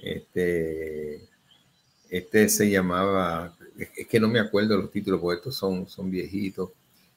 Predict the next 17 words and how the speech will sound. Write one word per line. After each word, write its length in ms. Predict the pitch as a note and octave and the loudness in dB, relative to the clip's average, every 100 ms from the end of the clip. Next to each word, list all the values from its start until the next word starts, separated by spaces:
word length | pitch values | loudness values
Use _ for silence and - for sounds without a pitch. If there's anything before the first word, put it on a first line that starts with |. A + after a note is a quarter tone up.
| _ _ _ _ _ - | _ _ _ _ _ 0
El 160 | G#2 | 2
poeta, 500 | A2 G2 A#2+ A#2 G2 | 6 8 8 8 2
creo 100 | G2 | 2
que 60 | F2+ | -2
se 80 | G2+ | 0
llama 140 | F#2 | 0
El 80 | E2+ | 0
Poeta. 500 | F#2+ G2+ G2 C#2 - _ _ | 2 2 2 -4 -10 _ _
Sí, 160 | - D2+ | -16 -16
El 100 | - | -14
Poeta. 420 | E2+ E2+ E2 D2 _ _ _ _ - _ _ _ _ _ - | -6 -6 -8 -18 _ _ _ _ -20 _ _ _ _ _ -10
Este, 800 | D2+ - F2 E2+ E2 D#2 C#2 C2+ _ _ - _ _ _ _ _ _ _ _ | -10 -6 -4 -4 -4 -6 -12 -14 _ _ -20 _ _ _ _ _ _ _ _
hecho 240 | G#2 G#2 | 0 2
sobre 240 | A2+ A#2 G2+ | 2 6 6
el 60 | |
mismo 240 | G2 G2+ G#2 | 6 4 4
material. 640 | G2 F#2+ F2 F#2 F#2+ F2+ | 4 2 0 0 0 -4